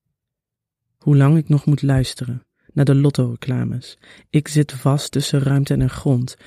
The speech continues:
Een dode ruimte, een onbevattelijke situatie, een deur die nergens toe leidt, maar wel werkelijk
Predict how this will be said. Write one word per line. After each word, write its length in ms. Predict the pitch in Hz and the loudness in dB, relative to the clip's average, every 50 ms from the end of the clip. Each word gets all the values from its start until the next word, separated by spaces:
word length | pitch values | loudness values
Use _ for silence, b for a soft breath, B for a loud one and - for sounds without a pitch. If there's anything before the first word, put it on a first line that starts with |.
| B B B B | B B B B
Een 260 | - 143 139 135 131 - _ _ - | 0 2 2 2 0 -4 _ _ -8
dode 380 | - 131 139 135 147 147 151 | -2 2 2 2 4 2 2
ruimte, 380 | 151 147 147 147 160 165 - 190 | 2 2 2 0 0 0 0 0
een 180 | 165 143 143 - | 0 0 0 0
onbevattelijke 720 | 151 147 143 135 131 123 - 143 - - 156 151 - 147 | 0 0 2 0 0 -2 -4 -6 -4 -4 -4 -4 -4 -6
situatie, 880 | 135 - - 131 - 131 123 127 123 131 147 - - - 180 180 190 - B B B B B B | -8 -8 -8 -6 -6 -4 -4 -2 -4 -4 -6 -8 -8 -8 -6 -6 -8 -8 B B B B B B
een 180 | B 151 147 131 | B 0 0 2
deur 260 | - 147 156 165 170 | 2 2 2 2 2
die 120 | 151 147 | 2 2
nergens 560 | 139 139 139 143 151 160 - - 170 160 - | 2 2 2 2 0 -2 -4 -8 -10 -10 -10
toe 180 | - - - 147 | -8 -6 -4 -2
leidt, 440 | 139 135 127 123 120 - - - _ _ _ _ _ _ _ | -2 -2 -2 -4 -6 -10 -12 -18 _ _ _ _ _ _ _
maar 240 | - 143 143 135 127 | -2 0 0 0 2
wel 380 | 135 135 135 139 151 160 - _ _ _ _ | 2 2 2 0 -2 -4 -8 _ _ _ _
werkelijk 680 | - 135 135 139 139 147 - - 151 139 139 - - - | -6 -2 0 0 0 0 -2 -4 -4 -4 -4 -6 -10 -18